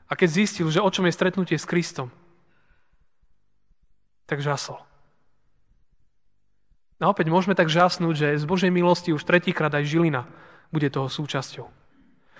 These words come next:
Nech sa rozplývajú mraky pochybností. Nech nás zaplavuje svetlo úžasnutia nad tým, aký je Pán Boh, že je tu, že sa s nami chce stretnúť. Pro Christ je len jedna z príležitostí.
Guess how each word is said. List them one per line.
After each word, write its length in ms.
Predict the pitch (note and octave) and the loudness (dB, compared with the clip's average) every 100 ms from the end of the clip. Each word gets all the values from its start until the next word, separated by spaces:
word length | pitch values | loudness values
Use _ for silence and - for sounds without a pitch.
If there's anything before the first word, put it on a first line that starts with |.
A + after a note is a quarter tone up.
| - - | -14 -6
Nech 80 | |
sa 160 | E3+ F3 | 0 4
rozplývajú 560 | F#3 - G3+ F3 D#3+ C#3 | 2 2 0 2 2 0
mraky 400 | C#3 D#3 - - | 0 -2 -2 -8
pochybností. 640 | - C#3 C3+ C3 - B2+ _ _ _ _ _ _ | -6 -4 -6 -8 -14 -18 _ _ _ _ _ _
Nech 160 | D3+ D#3 | 0 4
nás 160 | D#3+ D3 | 4 4
zaplavuje 480 | E3+ E3+ D#3 C#3 | 0 2 0 0
svetlo 400 | B2 D#3 D3 D3 | -2 -6 -6 -4
úžasnutia 640 | C#3 C3 - C3 - B2 - _ _ _ _ _ | -4 -4 -6 -10 -10 -14 -14 _ _ _ _ _
nad 160 | D#3 F3+ - | 2 2 2
tým, 160 | D3+ | 0
aký 240 | C#3 - C#3 | 0 -2 -2
je 80 | - | 0
Pán 240 | C#3+ C3+ | -2 -4
Boh, 160 | B2 - - - _ _ - | -8 -14 -20 -20 _ _ -6
že 160 | C#3+ D#3 | 2 2
je 60 | D3 | 2
tu, 140 | D3 C3+ - _ _ _ _ _ _ _ - | -4 -6 -12 _ _ _ _ _ _ _ -8
že 80 | D#3+ | -2
sa 80 | |
s 80 | E3+ | 4
nami 160 | F#3 F3 | 4 4
chce 160 | - | 0
stretnúť. 560 | D#3 - E3 D3 B2+ - - _ _ _ _ _ _ - | -4 2 2 2 -12 -14 -20 _ _ _ _ _ _ 4
Pro 80 | G#3+ | 4
Christ 240 | A3+ G3 | 4 4
je 80 | G3+ | 6
len 160 | G3 F#3+ | 6 8
jedna 240 | G3+ E3+ | 6 4
z 80 | - E3 | 0 2
príležitostí. 640 | E3 D3 C3+ B2 - A#2+ | 2 2 -4 -10 -10 -16